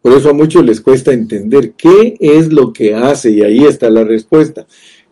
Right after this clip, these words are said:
¿Qué es lo que hace a los ojos de Dios que la maldad del mundo no se vaya al grado máximo?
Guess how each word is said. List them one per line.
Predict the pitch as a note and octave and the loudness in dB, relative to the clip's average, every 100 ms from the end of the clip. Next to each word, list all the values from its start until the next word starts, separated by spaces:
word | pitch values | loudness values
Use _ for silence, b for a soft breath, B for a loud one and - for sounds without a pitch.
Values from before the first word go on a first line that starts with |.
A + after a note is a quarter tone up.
| _ _ | _ _
¿Qué | - D3+ F#3+ G#3 - | 2 4 6 4 2
es | C#3 C#3+ D3 | 2 2 2
lo | C3+ | 0
que | A#2 A2+ | 2 0
hace | A#2 C#3+ C#3 A2+ | 0 -2 -2 -4
a | A2+ | -2
los | G#2+ A2 - | -8 -4 0
ojos | C#3+ D3 D3 | 2 2 0
de | A#2+ G#2 | 0 0
Dios | A2+ C3+ B2 | 2 2 2
que | A#2+ | -2
la | A2 G#2+ | -2 -2
maldad | G#2+ A2 A2+ B2 | -6 -4 -2 0
del | B2+ A#2 | 0 0
mundo | A#2+ C#3 C3 A#2+ | -2 -2 0 0
no | A#2+ | 0
se | A#2+ B2+ | 0 0
vaya | A2+ B2 C3 C#3 | 0 2 0 -2
al | - C3 A2 G#2 | -6 -6 -6 -4
grado | G#2 A2 B2 C3 C3 - | -2 0 2 2 2 0
máximo? | C3 D#3+ D#3+ - A2+ G#2 F#2 | -2 -4 -4 -8 -8 -8 -16